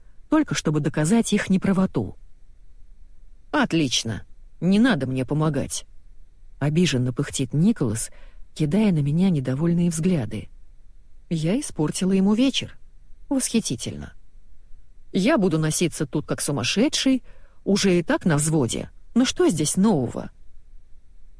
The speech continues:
«Молись, сестра», бормочу я себе под нос.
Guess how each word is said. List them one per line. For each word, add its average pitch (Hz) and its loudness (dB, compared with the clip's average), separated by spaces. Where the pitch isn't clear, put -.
«Молись, 139 -2
сестра», 113 -4
бормочу 139 0
я 156 2
себе 139 -2
под 151 -2
нос. 123 -4